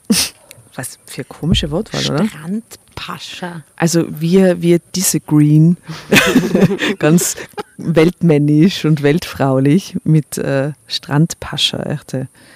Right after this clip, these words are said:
Speaker 1: Nein. Ah, aber dieser lächerliche Vorschlag.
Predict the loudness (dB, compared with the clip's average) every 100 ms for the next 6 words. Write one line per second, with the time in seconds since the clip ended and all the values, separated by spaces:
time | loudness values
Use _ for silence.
0 | -20 _ _ _ -6 -2 0 0 -4 -6
1 | _ -20 -20 -20 -20 -20 -20 -20 -20 -20
2 | _ _ 0 2 2 2 0 -4 -6 -2
3 | 0 0 -2 -2 -2 -2 -4 -6 -8 -10
4 | -12 -12